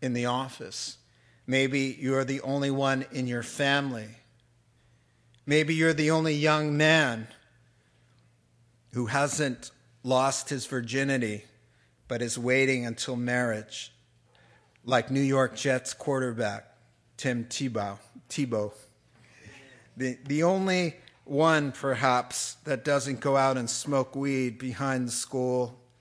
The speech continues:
or get drunk at the parties. Maybe you're the only one. The Lord says, "I see you." He says, "Even though the whole church is full of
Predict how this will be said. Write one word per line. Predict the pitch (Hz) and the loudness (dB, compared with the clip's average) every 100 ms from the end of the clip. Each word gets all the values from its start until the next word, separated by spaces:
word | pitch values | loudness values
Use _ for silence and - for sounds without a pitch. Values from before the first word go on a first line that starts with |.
| _ _ _ _ | _ _ _ _
or | 135 | -10
get | 120 139 127 | 0 2 2
drunk | - 139 135 - | 2 2 2 0
at | - | -8
the | 127 | -8
parties. | - 131 127 123 120 117 113 - - - - | -6 0 2 2 -2 -6 -10 -10 -12 -16 -8
Maybe | 135 139 139 | -4 -2 0
you're | 139 131 | 0 2
the | 135 | 0
only | 131 127 127 | 0 0 0
one. | 131 139 120 113 - - _ | 2 2 2 -2 -14 -20 _
The | - | -8
Lord | 120 123 120 | -6 -4 -6
says, | - 135 110 110 - - _ - | -8 -6 -6 -8 -14 -18 _ -10
"I | 135 | -8
see | - - 143 | -8 -8 -6
you." | 131 120 117 _ _ _ _ _ _ _ _ _ _ _ _ _ - | -6 -8 -10 _ _ _ _ _ _ _ _ _ _ _ _ _ -14
He | |
says, | 143 135 - _ _ _ _ _ _ | -8 -8 -10 _ _ _ _ _ _
"Even | 180 220 233 | 0 2 2
though | 190 143 147 143 - | 4 4 2 -2 -12
the | 131 | -10
whole | - - 285 277 | -10 -2 2 2
church | 262 - 240 175 - - _ | 2 2 2 2 -6 -14 _
is | - 147 | -6 -6
full | - - 208 139 120 - - _ _ _ | -4 4 6 6 0 -10 -20 _ _ _
of | 151 139 - | 2 2 -2